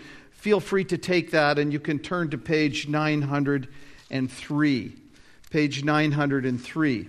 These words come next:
And that should get you to, um, John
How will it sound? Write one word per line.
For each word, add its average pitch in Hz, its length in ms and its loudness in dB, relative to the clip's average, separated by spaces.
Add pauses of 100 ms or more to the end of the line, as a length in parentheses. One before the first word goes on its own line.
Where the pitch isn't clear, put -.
(440)
And 135 120 -2
that 135 100 -2
should 147 180 -4
get 147 200 0
you 139 160 -2
to, 135 480 -2 (920)
um, 117 520 -4 (960)
John 143 580 2